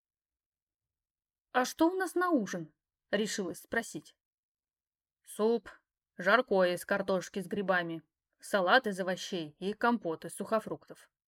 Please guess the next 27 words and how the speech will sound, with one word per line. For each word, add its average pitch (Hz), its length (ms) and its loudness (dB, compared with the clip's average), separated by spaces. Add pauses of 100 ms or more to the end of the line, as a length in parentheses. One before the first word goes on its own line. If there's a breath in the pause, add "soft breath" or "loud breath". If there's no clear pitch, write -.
(140)
ворчливо 196 600 -4
ответил 202 380 -4
голос. 175 460 -6 (840)
«А 165 120 -4
тебе, 196 320 2
хозяйка, 185 600 -2
травяной 190 500 -2
отвар. 175 400 -4 (360)
Целее 220 440 4
будешь. - 480 -2 (360)
Это 147 260 -16
же 160 120 -12
надо 190 300 2
себя 180 300 -6
так 214 260 0
запустить». 214 640 -6 (920)
Я 285 240 2
не 330 120 8
стала 247 380 2
слушать 196 420 -4
дальше 190 340 0
ворчание 240 640 4
и, 262 260 2
прихватив 226 600 -2
шарф 190 320 0
и 208 100 -8
Фимку, 294 480 0